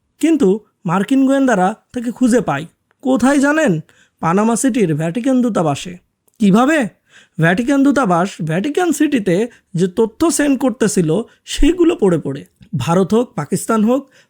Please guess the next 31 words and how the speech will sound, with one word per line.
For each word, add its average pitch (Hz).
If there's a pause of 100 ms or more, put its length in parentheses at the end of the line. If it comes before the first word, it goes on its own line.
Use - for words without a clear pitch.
বা 233 (260)
এশিয়ার 233
কোনো 254
উদীয়মান 190
শক্তি, 196 (560)
কেউই 262 (400)
এই 220
ফাঁদের 175
বাইরে 156
ছিল 285
না। 165 (580)
এত 269 (140)
বড় 294
এক 277
অপারেশন 254 (400)
চিরকাল 185
তো 208
গোপন 214
থাকতে 220
পারে 262
না। 160 (580)
প্রথম 226
ফাটল 214
ধরে 190 (380)
উনিশশো 185
বিরানব্বই 180
সালে। 143 (760)
হ্যান্স 277
বুলার 294
ছিলেন 165 (180)
ক্রিপ্টোএজির 196